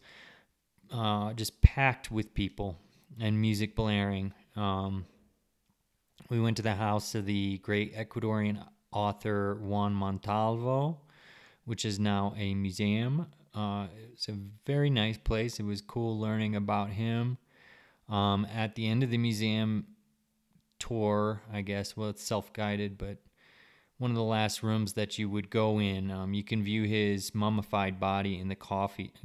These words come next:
in the coffin of this, uh, giant mausoleum. This big room that has these high ceilings, and all of his works are written on a border around the ceiling there.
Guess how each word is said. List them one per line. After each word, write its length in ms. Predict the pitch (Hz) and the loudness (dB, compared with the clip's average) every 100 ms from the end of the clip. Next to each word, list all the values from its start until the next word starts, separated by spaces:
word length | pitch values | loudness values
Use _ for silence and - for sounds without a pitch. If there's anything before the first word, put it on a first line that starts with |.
| 113 - | -12 -4
in 160 | 101 | -2
the 80 | 101 | -2
coffin 520 | - 113 110 - 101 | -2 0 0 0 -2
of 140 | 98 90 | -2 -2
this, 260 | 95 - | -6 -6
uh, 140 | 98 95 | -8 -6
giant 640 | 92 107 107 107 101 - - - - _ _ _ | -2 0 2 0 -2 -6 -20 -20 -20 _ _ _
mausoleum. 800 | 110 107 107 98 104 117 98 92 - _ _ _ _ _ _ _ _ _ _ _ _ _ - - 101 | 2 2 2 0 0 2 0 -2 -8 _ _ _ _ _ _ _ _ _ _ _ _ _ -20 -16 -6
This 220 | 110 - | -6 -6
big 300 | 110 120 113 | -4 -4 -2
room 480 | 104 107 110 92 - _ _ _ _ _ _ _ _ _ - 127 | -2 2 2 0 -6 _ _ _ _ _ _ _ _ _ -12 -4
that 100 | 110 | -2
has 220 | 104 90 | 0 0
these 160 | 101 - | -2 -2
high 320 | 110 107 107 | 0 2 2
ceilings, 600 | - 110 107 107 107 101 | 0 0 2 2 2 0
and 120 | 98 | 0
all 160 | 101 107 | 2 0
of 40 | |
his 140 | 95 | 0
works 400 | 98 101 104 - | 0 0 0 -2
are 100 | 101 | -2
written 360 | 95 107 113 107 | 0 0 0 0
on 180 | 101 98 | 2 0
a 40 | |
border 400 | 92 104 107 101 | 0 2 2 2
around 260 | 98 98 95 | 0 0 -2
the 80 | 95 | -4
ceiling 480 | - 110 104 98 98 | -4 0 0 0 0
there. 220 | 95 | -4